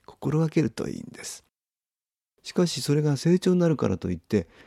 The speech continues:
苦手なことばかりではとても嫌になってしまいます。前に進まないこともあるので、その時は好きなことや得意なことをして、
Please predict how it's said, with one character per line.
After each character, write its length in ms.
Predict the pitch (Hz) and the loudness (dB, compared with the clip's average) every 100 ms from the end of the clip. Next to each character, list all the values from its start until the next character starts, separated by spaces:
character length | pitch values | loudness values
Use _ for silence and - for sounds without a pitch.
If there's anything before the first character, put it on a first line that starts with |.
| _ - | _ -4
苦 240 | 113 135 175 | 0 0 0
手 120 | 220 | 0
な 120 | 208 | 0
こ 80 | 214 | 0
と 100 | 202 | 0
ば 140 | 185 | 0
か 100 | 180 | 2
り 100 | 185 | 2
で 100 | 175 | 4
は 120 | 165 135 | 4 4
と 140 | 127 | 4
て 100 | 139 | 8
も 140 | 131 | 10
嫌 180 | 113 117 | 10 10
に 60 | 98 | 6
な 80 | 87 | 0
っ 20 | |
て 80 | - | -4
し 140 | - | -6
ま 80 | - | -8
い 40 | |
ま 120 | - | -10
す。 220 | - - - _ _ _ _ _ _ _ _ - | -12 -16 -20 _ _ _ _ _ _ _ _ -6
前 220 | 107 107 | 0 0
に 100 | 95 | 0
進 200 | - 107 | -4 0
ま 80 | 110 | 4
な 100 | 120 | 4
い 60 | 101 | 4
こ 100 | 107 | 0
と 120 | 95 | -2
も 120 | 80 | -4
あ 40 | 71 | -8
る 60 | |
の 140 | 80 80 | -10 -4
で、 300 | 107 87 95 | -2 -2 -6
そ 160 | - | -2
の 80 | 123 | -2
時 300 | 165 143 95 | 0 -2 -4
は 180 | 85 - _ - | -10 -14 _ -16
好 140 | - | -8
き 140 | 110 | -4
な 120 | 98 85 | -2 -4
こ 140 | - | -10
と 140 | - | -14
や 140 | 80 - | -14 -14
得 240 | - - 175 | -16 -2 0
意 60 | |
な 100 | 151 | 0
こ 120 | - | -4
と 120 | - - | -8 -10
を 80 | |
し 120 | - - | -10 -4
て、 260 | 101 85 | -4 -4